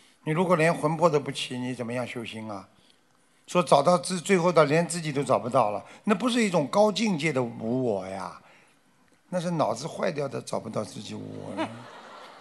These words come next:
听懂吗？你看看马路上经常有人，<laughs> 警察跑过来，“你哪里的？”嗯，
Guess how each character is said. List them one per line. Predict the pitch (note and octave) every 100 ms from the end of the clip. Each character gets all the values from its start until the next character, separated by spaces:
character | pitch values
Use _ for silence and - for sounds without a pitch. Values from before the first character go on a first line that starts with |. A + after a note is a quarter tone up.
| - - - - - - -
听 | E3
懂 | C#3+
吗？ | B2 C3 C3 C3 - - -
你 |
看 | D3 F3+
看 | F3+
马 | F3 C#3+
路 | D#3+
上 | E3+ F3+
经 | D3 F3
常 | D#3
有 | D#3+ C3+
人， | B2 C#3 C#3 - F#4 - F4 - - - - -
<laughs> | - - - - - - - - - - - - -
警 | D3 C#3+
察 | D3
跑 | D3+ C#3+
过 | C3 C#3+
来 | C3 A#2 -
，“你 | E3
哪 | F3 E3+ F3+
里 | E3+
的？” | C#3+ C#3 C3+ C3+ C#3 -
嗯， | F3 F3 E3+ F3+